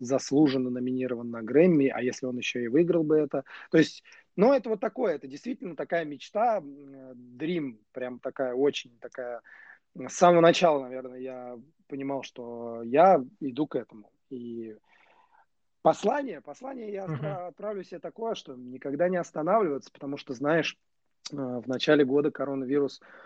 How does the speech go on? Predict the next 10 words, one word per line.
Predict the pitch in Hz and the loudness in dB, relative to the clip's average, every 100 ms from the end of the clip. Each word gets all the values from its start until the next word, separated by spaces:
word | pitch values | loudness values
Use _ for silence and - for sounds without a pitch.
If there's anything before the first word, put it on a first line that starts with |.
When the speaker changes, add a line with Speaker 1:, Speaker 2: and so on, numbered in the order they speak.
| - _ | -20 _
Speaker 1:
действительно | 127 - 160 160 139 | -16 -6 -4 -2 -4
порушил | 120 135 143 - 131 147 - _ _ _ - | -2 0 0 0 -4 -6 -8 _ _ _ -10
безумное | 131 139 160 151 123 | -4 0 0 0 -2
количество | 120 131 131 - - 131 | 0 0 0 -4 -8 -8
планов | - 147 170 196 - | 0 2 2 0 -4
на | 165 143 139 | -6 -4 -2
две | 131 127 | -4 -6
тысячи | 147 135 | -6 -6
двадцатый | 127 139 135 - 120 | -4 -2 -2 -4 -2
год, | 131 170 | 0 0